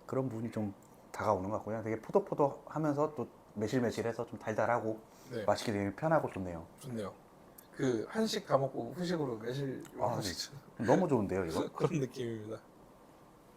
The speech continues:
Speaker 2: 어우, 식욕 돋네요. <laughs> 훌륭합니다.
Speaker 1: 어, 뭐 이런 느낌이면은 굉장히 뭐 디저트로도 괜찮고 식전으로도, 식전주로도 먹기가 굉장히 괜찮을 것 같다는 생각이 듭니다.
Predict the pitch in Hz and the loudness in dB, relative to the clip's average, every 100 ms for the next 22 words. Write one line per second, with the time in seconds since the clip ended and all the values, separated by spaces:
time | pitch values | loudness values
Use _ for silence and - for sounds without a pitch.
0 | - - - - - - - - - - | -20 -20 -20 -20 -20 -20 -20 -20 -20 -20
1 | - - - - - - - - - - | -20 -20 -20 -20 -20 -20 -20 -20 -20 -4
2 | - 131 113 - - 165 - 113 104 - | 4 4 2 -4 -8 -6 -6 -8 -10 -12
3 | - - - - - - - - 190 185 | -16 -18 -20 -20 -20 -4 -2 0 0 2
4 | 139 123 - - - - - - - - | 2 0 -4 -10 -16 -20 -20 -20 -20 -14
5 | - 165 160 135 104 - - - - - | 0 6 6 6 2 -2 -10 -18 -20 -20
6 | - - - - - - - 95 98 92 | -20 -20 -20 -20 -20 -18 -8 -6 -6 -6
7 | 98 107 - - - - - - - - | 2 2 2 -8 -20 -20 -20 -20 -20 -12
8 | 101 113 127 139 160 147 135 101 101 147 | -8 -4 0 6 6 6 4 2 -2 0
9 | 131 104 120 143 - 131 143 147 117 107 | 0 0 -2 -4 -2 2 4 2 2 2
10 | 107 - - - - - - - - - | 0 -2 -18 -20 -20 -20 -20 -20 -20 -14
11 | - 156 160 156 147 143 104 113 - 135 | 0 4 4 4 2 2 -2 -2 -4 -4
12 | - 185 175 143 123 139 135 - - 175 | 2 4 6 4 4 2 2 -2 -2 0
13 | 156 147 147 147 104 104 - 127 131 117 | 4 4 4 2 0 -2 -4 -2 0 0
14 | 101 123 95 120 123 113 98 107 117 127 | -2 -4 -4 -6 -6 -4 -2 -4 -4 -6
15 | 147 147 - | -6 -12 -18